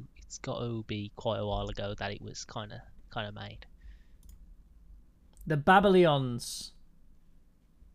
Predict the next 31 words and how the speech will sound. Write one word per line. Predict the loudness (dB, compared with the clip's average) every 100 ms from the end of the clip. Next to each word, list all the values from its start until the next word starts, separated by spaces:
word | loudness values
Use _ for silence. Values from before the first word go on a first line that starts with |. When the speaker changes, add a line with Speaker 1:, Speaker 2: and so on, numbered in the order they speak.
| -20 -20 -4
Speaker 1:
Kinda | 4
Speaker 2:
One | 6
of | 8
the |
Speaker 1:
like | 8
Speaker 2:
very | 10 8
first | 8 6
concepts | 8 6 6 2 2
of | 0
astrology, | 2 4 4 2 -2
the | 0
twelve | 4 6
zodiac | 6 4 2 0
signs, | -2 -2
were | -2
created | 2 4 4 2
by | 2
the | 2
Babylons | 2 2 4 2 0 -2
in | -4 -6 -10 -12 -10 -2 4
eighteen | 4 6 8 8
ninety-four | 8 4 2 -2 -2 0 2 2
B | 2 0 0
C. | -4 -4 -4 -4 -10 -18 -20 -20 -20 -20 _ _ _ _
Speaker 1:
Yeah, | -8 -8 -6 0
kinda | 2
like | 2 0 2
when | 0 0 -6
you | -8 -6 -4
could | -6 -6
probably | -2 -2 0 0 0 -4